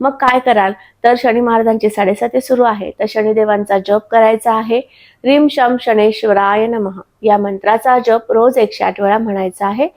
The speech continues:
मारुती स्तोत्र किंवा शनी स्तोत्र वाचनात ठेवायचं आहे. या माध्यमातनं शनिदेवांची कृपा होईल, अडचणी अडथळे कमी होतील आणि जीवन तुम्हाला हवं तसं तुम्ही जगू शकाल. शनिदेवांच्या कृपेने आणि गुरुदेवांच्या कृपेने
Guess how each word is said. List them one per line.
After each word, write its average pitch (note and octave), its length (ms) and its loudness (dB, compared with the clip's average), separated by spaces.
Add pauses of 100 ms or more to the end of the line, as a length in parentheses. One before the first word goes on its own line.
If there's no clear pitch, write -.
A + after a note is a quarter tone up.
(340)
मारुती C4+ 460 2
स्तोत्र C4+ 440 2
किंवा A#3+ 340 0
शनी A#3 320 2
स्तोत्र A3+ 400 0 (200)
वाचनात G#3 420 0
ठेवायचं G#3 520 0
आहे. F#3+ 140 -12 (440)
या G#3+ 160 4
माध्यमातनं A3 800 -2
शनिदेवांची G#3 680 2
कृपा G3 360 -2
होईल, B3+ 300 2 (340)
अडचणी D#4 440 2
अडथळे A#3+ 380 0
कमी A3+ 320 0
होतील A#3+ 400 0
आणि A3 180 0
जीवन A#3 380 2
तुम्हाला A3+ 460 -2
हवं A#3+ 340 0 (100)
तसं A3 200 2
तुम्ही G#3+ 280 -2
जगू G#3 320 2
शकाल. F3 340 -12 (680)
शनिदेवांच्या C4 640 2
कृपेने A#3+ 580 2 (180)
आणि A#3 120 2
गुरुदेवांच्या A#3+ 680 2
कृपेने G#3 520 -2